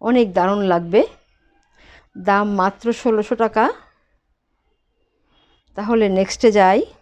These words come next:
এইটা হচ্ছে আর একটা ড্রেস। দেখেন ড্রেসটা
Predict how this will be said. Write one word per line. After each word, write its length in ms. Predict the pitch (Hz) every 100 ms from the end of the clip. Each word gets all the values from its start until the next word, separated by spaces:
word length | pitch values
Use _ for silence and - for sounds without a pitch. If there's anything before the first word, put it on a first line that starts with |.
| _ _ _ _ _ _ _ _ _ _ _ _ _ _ _ _ _ _ _ _ -
এইটা 280 | 202 202 214
হচ্ছে 300 | 220 - 233 -
আর 140 | 190
একটা 280 | 196 - 214
ড্রেস। 460 | 185 185 185 262 - - - _ _ _ - - - _ _ _ _ _ -
দেখেন 260 | 208 214 202
ড্রেসটা 380 | 185 190 -